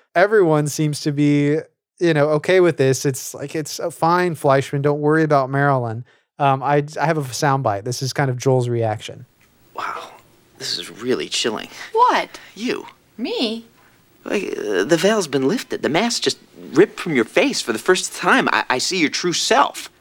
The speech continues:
Speaker 2: And it's, it's cold. I, I, I mean, you, you were so cold and you were so bleak.
Speaker 3: This is endearing, Fleischman. Really, this misplaced paternalistic concern?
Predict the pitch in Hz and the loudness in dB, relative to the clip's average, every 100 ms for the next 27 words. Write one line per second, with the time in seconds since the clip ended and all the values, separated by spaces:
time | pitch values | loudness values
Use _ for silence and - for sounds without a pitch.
0 | _ - 135 120 - - _ _ _ - | _ -4 -2 -2 -4 -8 _ _ _ -10
1 | - - - - 392 - - - - - | -8 -8 -10 -4 -2 -2 -6 -8 -8 -4
2 | 180 - 208 208 - - 165 160 208 185 | -4 -4 -4 -4 -6 -12 -10 -2 2 4
3 | - 220 220 - 233 147 107 - 139 151 | 4 2 2 0 4 4 2 -2 -4 -4
4 | - 170 127 196 233 - - - - - | -2 -4 -2 -2 -2 -6 -12 -20 -20 -20
5 | - _ _ _ 285 - - 285 285 311 | -20 _ _ _ -14 -10 -4 -4 -2 -2
6 | 320 254 170 - 160 147 - 156 147 - | 0 0 -2 -8 -10 -6 -8 -6 -10 -12
7 | _ _ _ _ 311 415 370 220 185 196 | _ _ _ _ 2 4 6 4 2 -2
8 | - - 302 370 - - 311 285 - - | -6 -2 0 0 -8 -2 0 0 -2 -10
9 | - 285 277 269 277 - - 302 285 330 | -6 -2 -2 -2 -6 -10 -8 -6 -6 -6
10 | 339 | -12